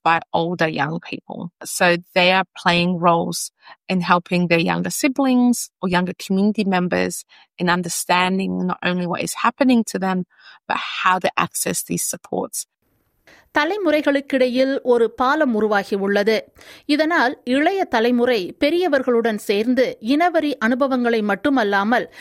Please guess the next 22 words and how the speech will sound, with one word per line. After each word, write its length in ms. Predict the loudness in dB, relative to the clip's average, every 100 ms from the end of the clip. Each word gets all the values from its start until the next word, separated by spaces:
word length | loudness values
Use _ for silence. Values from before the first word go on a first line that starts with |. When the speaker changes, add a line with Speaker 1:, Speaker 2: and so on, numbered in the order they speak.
| -6 -2
Speaker 2:
அதற்கான 500 | -2 -2 -2 0 0 0
தீர்வுகளையும் 680 | 0 0 0 0 0 0 0 2
தேடும் 300 | 2 2 0
முயற்சியில் 540 | 0 0 -2 -4 -4 -2 0
ஈடுபடுகின்றனர் 840 | 0 0 -2 -2 0 0 2 0 0 -2
என்று 240 | 0 -2 0
மேலும் 320 | 2 2 0 0
கூறுகிறார் 500 | -2 0 0 0 -2 _ -2
டிஜிட் 320 | 0 -2 -2 -2
கபீர். 400 | 0 0 0 -2 _ _ _ _ _ _ _ 0
ரோபியல் 600 | 2 2 2 0 0 0 -2 -2
ஆப்ரஹாம் 520 | -2 -2 0 -2 -2 0
இளைஞர்களால் 680 | 2 2 0 2 2 2 2 2
நடத்தப்படும் 600 | 0 0 0 2 2 0 -4 -2
ஆஸ்பயா 480 | -2 -2 2 2 2 0 0
அறக்கட்டளை 580 | 0 0 -4 -2 0 0 0 0
என்னும் 280 | 2 0 0 0
லாப 340 | 2 0 0 0
நோக்கமற்ற 560 | 0 0 0 -2 -2 -2
அமைப்பின் 460 | 0 -2 -2 -2 -2 0
இணை 180 | 2 2 -2 0
நிறுவனராவார். 840 | 2 2 0 2 2 2 2 0